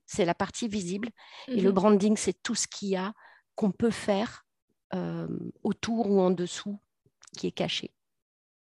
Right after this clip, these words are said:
Speaker 2: Super, merci. Belle réponse, euh, <laughs> la métaphore de l'iceberg. Bien choisi. <laughs> Euh, Flavie, est-ce que tu as des choses à ajouter ?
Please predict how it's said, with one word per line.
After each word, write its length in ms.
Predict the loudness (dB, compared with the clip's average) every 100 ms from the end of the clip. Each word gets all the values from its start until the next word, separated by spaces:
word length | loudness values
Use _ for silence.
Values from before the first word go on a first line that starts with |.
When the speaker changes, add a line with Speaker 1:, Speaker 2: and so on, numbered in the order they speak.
| _ _ _
Speaker 2:
Super, 340 | -16 -14 -12 -10
merci. 280 | -10 -10 -6
Belle 160 | -4
réponse, 480 | -4 -6 -10 -12 -10
euh, 120 | -10 -14 -20 -20 -16 -10
<laughs> 0 |
la 140 | -4
métaphore 520 | -4 -2 -4 -4 -4
de 100 | -4
l'iceberg. 580 | -4 -6 -6 -8 -10 -14 _ _ _
Bien 100 | -6
choisi. 400 | -6 -6 -10 -12 _
<laughs> 360 | -10 -8 -8 -20 -20 -20 -20 -20 -12 -4
Euh, 280 | -2 -2 -2
Flavie, 340 | -2 -2 -2
est-ce 140 | -4
que 60 | -4
tu 80 | -4
as 40 |
des 120 | -4 -4
choses 260 | -6 -4
à 220 | -6 -4 -6
ajouter ? 400 | -6 -6 -8